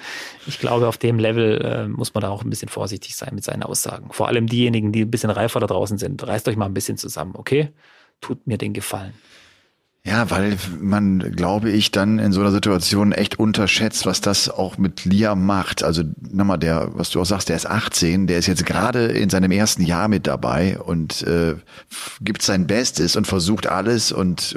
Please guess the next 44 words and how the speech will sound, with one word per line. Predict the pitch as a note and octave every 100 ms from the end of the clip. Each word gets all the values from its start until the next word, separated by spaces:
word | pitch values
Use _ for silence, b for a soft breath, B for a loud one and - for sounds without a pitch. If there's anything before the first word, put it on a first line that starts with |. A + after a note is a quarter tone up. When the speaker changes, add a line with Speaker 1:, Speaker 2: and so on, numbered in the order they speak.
| F#2
Speaker 2:
kriegt's | - G#2 -
halt | F#2
nicht | F#2+
anders | F#2+ F#2
auf | F2
die | E2+
Reihe | E2 B2 D#2+ F#2+
und, | - F2+ -
und | - E2
muss | G2+
das | - F#2
so | - G#2
machen, | F#2+ G#2 G#2
das | F2+
ist | G2
sein | F#2 F2 D2
Weg. | F2 G#2+ - B B B B B B B
Und | - F#2
auch | E2
wenn | F#2+
das | G#2+
vielleicht, | - F2+ F#2 -
klar, | A#2 B2
zum | - F#2
Zuschauen | - G#2+ G2 F2
zäh | - - G#2 A#2
ist, | C3+ - -
neuneinhalb | F#2+ G2+ F#2 F#2
Minuten | F#2 G2 G#2
ist | G#2
natürlich, | G2 F#2+ F#2 F2+ -
äh, | F2+ F2 - - - - A2+ D3
wirklich | - G2 G#2 - - - -
lang. | E2 E2 G2 D3 - _ B B B B B
Speaker 1:
Ja. | A#2 E2+ _ _ _ _ _ _ -
Speaker 2:
Aber | F#2+ G#2 A2+ A2
mein | - G#2
Gott, | G#2+ A2 -
so, | G2 F2 F#2+
so, | F#2+ G#2 A2
so | F#2+ G2+
ist | - - - F2
dem | E2+
einfach. | C2 D2+ C#2+ C#2+ -